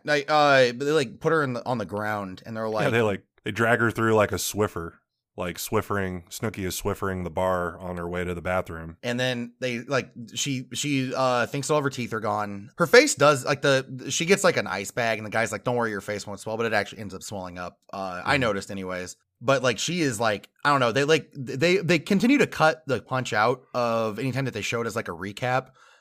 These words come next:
Speaker 1: I, I don't know why, because they definitely showed it in the season stinger,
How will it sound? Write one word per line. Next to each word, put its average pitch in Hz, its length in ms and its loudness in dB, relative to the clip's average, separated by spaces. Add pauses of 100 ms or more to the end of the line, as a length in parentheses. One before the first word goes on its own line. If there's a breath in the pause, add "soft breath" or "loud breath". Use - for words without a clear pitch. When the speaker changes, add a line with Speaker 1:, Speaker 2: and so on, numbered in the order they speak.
(280 soft breath)
Speaker 1:
I, 127 220 4
I 143 60 4
don't 175 220 6 (180)
know 143 220 4
why, 98 400 0 (340)
because 139 200 2
they 147 60 6
definitely 196 360 4
showed 160 260 4
it 131 120 -2 (640)
in 127 200 -4
the 117 180 0
season 117 640 -4
stinger, 104 560 -4